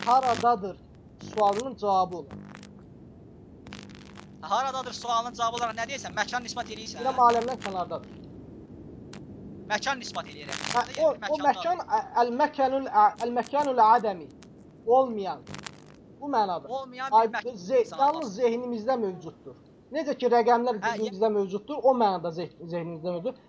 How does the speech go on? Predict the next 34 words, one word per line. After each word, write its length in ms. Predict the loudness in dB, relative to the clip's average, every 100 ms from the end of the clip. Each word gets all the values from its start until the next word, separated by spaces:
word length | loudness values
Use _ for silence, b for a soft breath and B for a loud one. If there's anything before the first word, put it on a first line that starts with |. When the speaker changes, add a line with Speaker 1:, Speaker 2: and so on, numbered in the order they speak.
| b
Speaker 1:
Həqiqətdə 460 | 2 2 2 -2 2
mövcud 280 | 2 2
Speaker 2:
Hə, 60 | -4
yəni 180 | -4 -2
Speaker 1:
deyil. 120 | -4
Speaker 2:
sən 100 | -4
Allah, 200 | -6 -8 -16 _ -20 -20 -20 -16 -16 -16 -2
Speaker 1:
Hə? 160 | 4 4
Speaker 2:
hə, 120 | 2 -6 -10
a-, 140 | -14 -14 _
Allah, 360 | -6 -6 -2 -2 -4 -20 -20
sənin 280 | -6 -6 -6
anladığın 520 | -6 -6 -6 -6 -6 -2
məkanı 460 | -2 0 -4 -2
nəf 180 | -2 -2
eləyirsən. 400 | -6 -12 -12 -10
Yəni 180 | -10 -6
məkan 380 | -8 -4 -6 -6 -14 -10
bir 140 | -8
şeyin 280 | -6 -6 -6
yeridir 380 | -8 -10 -10 -6
də, 100 | -4
onu 200 | -2 -2
nəf 200 | -2 -4
eləyirsən 260 | -12 -16
Allah. 140 | 2 2
Speaker 1:
Məkan, 320 | 4 4 6
yəni 240 | 6 6
məxluq 420 | 6 6 4 2 4
olaraq, 380 | 6 4 4
bəli, 240 | 4 4 2
onu 160 | -2
nəf 180 | -2 -4
eləyirəm. 400 | -6 -10 -12 -14